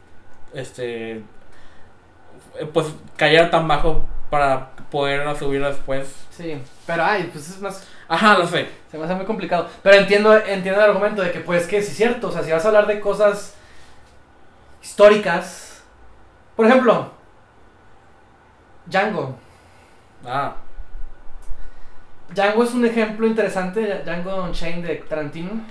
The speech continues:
Speaker 1: Eh, sí, es
Speaker 2: Este, porque lo que Tarantino hace es, toma el, un género en el que los personajes,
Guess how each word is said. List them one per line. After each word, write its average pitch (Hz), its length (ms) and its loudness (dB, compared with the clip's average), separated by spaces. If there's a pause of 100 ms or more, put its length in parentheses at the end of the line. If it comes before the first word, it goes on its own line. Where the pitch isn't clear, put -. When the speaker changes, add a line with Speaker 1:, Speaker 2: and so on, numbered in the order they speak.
(560)
Speaker 1:
Eh, 127 220 -12
sí, 131 440 -8
es 135 60 -8
Speaker 2:
Este, 156 540 -8
porque 175 600 0
lo 180 120 -4
que 180 120 -10
Tarantino 190 580 -2
hace 196 540 -2 (400)
es, 175 640 -8 (200)
toma 226 260 4
el, 220 200 2 (120)
un 202 180 -8
género 190 480 -2 (840)
en 160 140 -12
el 160 140 -8
que 170 120 -6
los 165 180 -4
personajes, 165 1080 -6